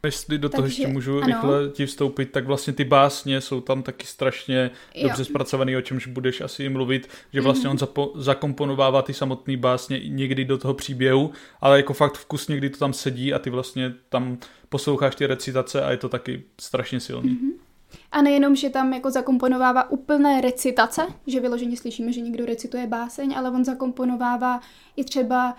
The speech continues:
Speaker 2: jednotlivý slova nebo jenom jeden verš do úplně běžný řeči, když právě ten, eh, Roger sedí a něco vypráví a on řekne jenom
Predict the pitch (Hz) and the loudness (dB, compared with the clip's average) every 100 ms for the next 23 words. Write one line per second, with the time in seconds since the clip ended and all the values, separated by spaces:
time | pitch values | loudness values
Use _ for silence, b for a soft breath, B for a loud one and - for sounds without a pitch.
0 | b 262 269 269 277 269 269 - 277 285 | b 2 4 4 4 4 2 2 4 6
1 | 233 240 240 233 240 247 240 247 240 240 | 4 2 0 0 0 2 2 2 0 0
2 | - B B B B B B B B _ | -4 B B B B B B B B _
3 | - - _ - 269 277 269 269 269 262 | -20 -20 _ 4 8 10 10 10 4 2
4 | - - _ 240 247 254 285 277 247 262 | -6 -14 _ 2 2 4 6 6 8 4
5 | 254 269 262 254 254 226 247 247 - 240 | 6 6 8 2 2 -2 -2 -4 0 2
6 | 226 233 233 240 233 226 - 233 233 233 | 4 2 0 0 0 0 0 0 2 2
7 | 226 233 240 254 247 247 220 254 254 240 | 2 2 0 0 0 0 0 0 0 0
8 | 262 233 226 233 233 254 247 254 247 247 | 2 0 2 2 2 0 0 0 0 -2
9 | 240 240 | 0 -2